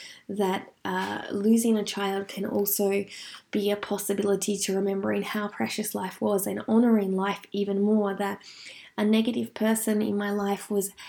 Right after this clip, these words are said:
actually not a bad person, but a person that triggered me to learn to heal better, the person that triggered me to learn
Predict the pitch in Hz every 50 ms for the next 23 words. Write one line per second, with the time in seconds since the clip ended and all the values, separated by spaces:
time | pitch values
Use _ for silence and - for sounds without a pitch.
0 | - - - 214 220 214 - - 220 214 202 208 202 - - - - _ - 214
1 | 226 233 233 226 214 214 202 202 202 202 - 233 226 226 220 220 214 202 202 190
2 | 196 202 - - 214 214 214 - 220 214 214 208 - - - 233 226 240 220 214
3 | 208 202 208 - 202 202 202 196 196 202 - 202 - - - 254 262 247 233 220
4 | 220 208 190 190 196 202 208 208 - - 220 220 220 - 220 214 214 214 - -
5 | - - 226 220 226 220 208 202 202 202 202 - 214 208 208 202 202 202 214